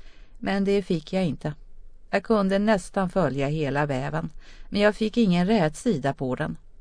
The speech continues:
Inte överhuvudtaget. Faktum är att den var så främmande att den kanske inte ens varit."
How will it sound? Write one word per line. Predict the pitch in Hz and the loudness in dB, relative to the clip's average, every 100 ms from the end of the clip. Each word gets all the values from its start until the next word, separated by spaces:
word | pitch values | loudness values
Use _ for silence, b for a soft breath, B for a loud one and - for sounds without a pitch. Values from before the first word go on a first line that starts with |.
| b b b b | b b b b
Inte | 220 190 - | 0 0 -2
överhuvudtaget. | 196 196 202 196 196 220 196 190 - - - - - - - B B - | -2 -2 -2 -2 -2 -2 -2 -2 -6 -8 -18 -18 -18 -16 -12 B B -4
Faktum | - 233 - - 247 | 2 2 2 -2 2
är | 143 151 | 4 4
att | 160 | 2
den | 196 185 | 2 4
var | 196 220 | 4 4
så | - 165 | 2 -2
främmande | 165 240 202 135 143 147 170 | 0 2 2 2 0 0 0
att | 170 | 0
den | 180 185 | 0 -2
kanske | 208 175 185 | 0 0 0
inte | - 202 180 214 | -2 0 0 0
ens | - 170 175 - | 0 0 0 -2
varit." | 202 175 180 180 - | 0 2 2 -2 -10